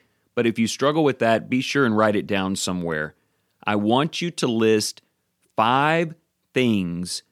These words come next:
that are of greatest value in your life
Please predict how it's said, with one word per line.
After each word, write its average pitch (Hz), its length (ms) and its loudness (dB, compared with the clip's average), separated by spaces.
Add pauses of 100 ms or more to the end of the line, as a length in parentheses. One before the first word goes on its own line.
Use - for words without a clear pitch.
(360)
that 110 140 2
are 107 160 4
of 92 200 0
greatest 139 760 0 (420)
value 120 720 4 (260)
in 117 300 2
your 113 220 2
life 92 440 0